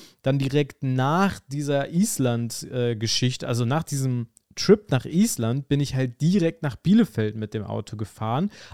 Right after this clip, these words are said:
Auch wieder zweihundert Kilometer mit dem Auto Autobahn hin und zweihundert Kilometer Autobahn wieder zurück.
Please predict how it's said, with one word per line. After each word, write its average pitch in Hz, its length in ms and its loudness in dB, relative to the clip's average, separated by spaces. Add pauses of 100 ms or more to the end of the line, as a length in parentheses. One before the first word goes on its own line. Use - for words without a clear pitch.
Auch 185 340 8
wieder 117 300 6
zweihundert 151 480 0
Kilometer 147 540 0
mit 135 180 -2
dem 131 300 0
Auto 131 340 -2
Autobahn 123 420 -2
hin 202 300 2
und 196 300 2
zweihundert 151 420 0
Kilometer 131 540 0
Autobahn 120 420 2
wieder 113 240 0
zurück. 147 480 4